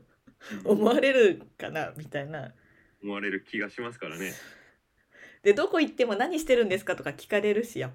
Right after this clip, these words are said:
Speaker 2: ぱ。
Speaker 1: うんうんうんうん。
Speaker 2: うん。そのアンケートとかでも、会社員ってチェックしてたのが、<laughs> 「え、私自営業なのかな？なんか、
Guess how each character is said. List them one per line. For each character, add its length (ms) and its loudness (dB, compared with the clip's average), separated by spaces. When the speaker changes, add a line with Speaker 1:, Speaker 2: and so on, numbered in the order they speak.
Speaker 2:
ぱ。 160 -14
Speaker 1:
う 40 -12
ん 20 -8
う 40 -8
ん 40 -18
う 20 -12
ん 60 -10
う 20 -10
ん。 60 -8
Speaker 2:
う 40 -4
ん。 100 -18
そ 260 -14
の 260 -2
ア 100 -2
ン 120 -6
ケ 180 0
ー 60 -4
ト 120 -4
と 120 -4
か 140 -2
で 80 -2
も、 420 -2
会 260 2
社 180 0
員 240 -2
っ 40 -14
て 160 -10
チ 140 -6
ェ 100 -4
ッ 40 -20
ク 100 -10
し 80 -14
て 120 -4
た 100 -6
の 120 -4
が、 80 -6
<laughs> 320 0
「え、 180 0
私 360 -2
自 160 -6
営 220 8
業 220 -2
な 100 -6
の 120 -10
か 120 -8
な？ 60 -10
な 80 -12
ん 140 -14
か、 100 -14